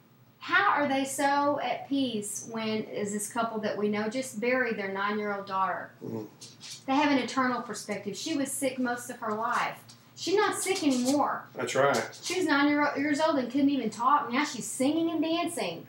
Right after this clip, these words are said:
Speaker 2: <laughs>
Speaker 1: She's not in that wheelchair anymore. That's an eternal perspective.
Speaker 2: That's right. You know, I mean, <clears throat> you know, let, let's just really, you know,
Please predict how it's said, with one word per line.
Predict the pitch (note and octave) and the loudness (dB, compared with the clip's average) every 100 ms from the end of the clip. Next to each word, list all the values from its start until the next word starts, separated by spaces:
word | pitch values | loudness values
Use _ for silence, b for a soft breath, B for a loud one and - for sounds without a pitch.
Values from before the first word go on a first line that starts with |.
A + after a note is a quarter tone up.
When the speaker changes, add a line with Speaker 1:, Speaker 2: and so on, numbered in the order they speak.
| - | -4
Speaker 2:
<laughs> | A#2+ A2+ - - | 2 2 0 -6
Speaker 1:
She's | D4 | 2
not | E4+ D#4+ | 4 4
in | E4 | 4
that | C#4+ A3+ G3+ | 2 2 -2
wheelchair | A#3 C#4+ C#4+ B3+ B3+ G#3+ G3 - | 0 2 2 2 -2 0 0 -2
anymore. | G3+ G3 G3 F#3+ F#3 F3+ - - B B - | -4 -4 -4 -2 -2 -2 -4 -8 B B -4
That's | G3+ C#4 C#4+ D4 | 4 4 4 4
an | |
eternal | B3+ - - - C4 B3 A#3 G#3+ | 2 2 -10 -8 -2 0 2 0
perspective. | G#3 G3 - G3 - - - - - - _ - _ _ _ _ _ _ _ A#2 | -4 -8 -6 -8 -6 -12 -12 -18 -20 -20 _ -20 _ _ _ _ _ _ _ -4
Speaker 2:
That's | A2 | 0
right. | A2+ G2 E2+ - - - - _ _ - | 2 2 0 -6 -18 -20 -20 _ _ -6
You | A#2 | -4
know, | G#2+ G#2+ G#2+ - - - _ _ B B B B B _ _ | -2 -4 -8 -16 -20 -20 _ _ B B B B B _ _
I | D3+ | 2
mean, | C#3+ C#3 - - - | 2 2 -4 -8 0
<clears throat> | F3 - | 2 2
you | G#3+ | 4
know, | G3+ F3+ F3 | 6 6 6
let, | F#3 F#3 | 2 2
let's | F3+ F#3 | 2 2
just | D#3+ - - | 2 0 0
really, | D#3 C#3+ B2+ | 2 4 2
you | A#2+ | 0
know, | A#2+ A#2 A2+ | 0 0 -4